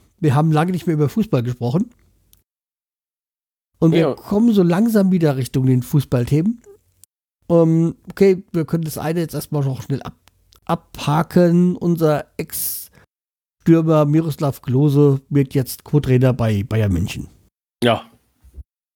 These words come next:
Speaker 2: Gab's irgendwie ganz kurz vorher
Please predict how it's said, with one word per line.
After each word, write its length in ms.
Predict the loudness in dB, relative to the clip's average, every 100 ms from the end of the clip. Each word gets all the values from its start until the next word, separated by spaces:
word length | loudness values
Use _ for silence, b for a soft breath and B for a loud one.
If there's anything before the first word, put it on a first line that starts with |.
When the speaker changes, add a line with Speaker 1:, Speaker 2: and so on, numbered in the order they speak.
| _ _ _
Speaker 2:
Gab's 220 | -2 0
irgendwie 560 | -2 -2 -2 -2 -4 -8 _
ganz 480 | 2 2 0 -8 _
kurz 320 | -2 -2 -2 -12
vorher 760 | -6 2 4 4 2 0 -6